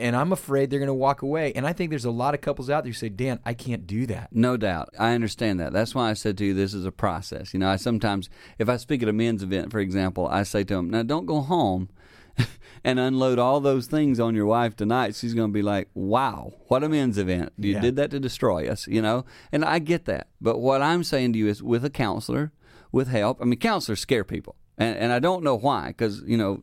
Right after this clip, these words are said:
Speaker 2: a lot of 'em are my friends.
Speaker 1: Right.
Speaker 2: And I sit down and talk to 'em all the time because they're just people trying to give you guidance. So if you're listening to this saying, "I'd like to do that, I'd like to get to the next level," seek out a counselor who you can talk to this stuff about. But let me say to you, again,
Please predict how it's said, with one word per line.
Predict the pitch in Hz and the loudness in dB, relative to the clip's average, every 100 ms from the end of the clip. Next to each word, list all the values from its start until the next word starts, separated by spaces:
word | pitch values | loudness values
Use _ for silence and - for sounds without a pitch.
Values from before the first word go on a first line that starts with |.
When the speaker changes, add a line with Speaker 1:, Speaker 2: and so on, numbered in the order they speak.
| - - _ | -12 -20 _
Speaker 2:
a | 98 | 0
lot | 127 | 0
of | 98 | 0
'em | 87 | -2
are | |
my | 92 | -2
friends. | 95 135 80 - - | 0 -2 0 -2 -6
Speaker 1:
Right. | - 92 - | -6 -4 0
Speaker 2:
And | 101 | 2
I | 127 | 2
sit | 139 135 | 0 -2
down | 113 107 | 0 0
and | 101 | 0
talk | 113 113 | -2 0
to | 117 | 0
'em | 113 | 2
all | 139 | 2
the | 123 | 0
time | 110 185 170 - | 0 -2 -2 -6
because | 120 120 147 139 | -4 0 0 0
they're | 180 233 | 0 2
just | 214 - | 0 -2
people | - 175 95 98 - _ | -4 -2 0 -2 -2 _
trying | - 165 165 | -2 -2 -2
to | |
give | 131 117 | -2 0
you | 107 | 0
guidance. | 107 95 - - - - - - | 0 0 -4 -10 -20 -20 -20 -4
So | - | 0
if | 143 | 2
you're | 143 | 2
listening | 165 196 185 143 | 2 2 2 0
to | 120 | 2
this | 117 - | 0 2
saying, | 117 107 - | 0 0 0
"I'd | 107 | 0
like | 127 185 180 | 0 -2 -4
to | 104 | 0
do | 135 | 0
that, | 127 98 | 2 2
I'd | 95 104 | 2 0
like | 143 117 | -2 -4
to | 110 | -4
get | 117 | -2
to | 110 | -2
the | 101 | -2
next | 98 - | -2 0
level," | 101 98 98 - - _ | 0 0 -2 -8 -20 _
seek | - 196 185 | -6 -2 0
out | 160 | 0
a | 160 | 0
counselor | 160 117 117 117 | -2 -4 -2 0
who | 127 | 0
you | |
can | 123 123 | 0 -2
talk | 143 139 | -2 -2
to | |
this | 110 104 | -4 -4
stuff | - 95 | -2 -4
about. | 95 92 69 - - - - | -2 -4 -4 -10 -20 -6 -2
But | - | 0
let | 147 | 2
me | 180 196 | 0 0
say | 220 | 0
to | 185 | 0
you, | 120 113 | 0 0
again, | 123 151 107 | 0 0 -2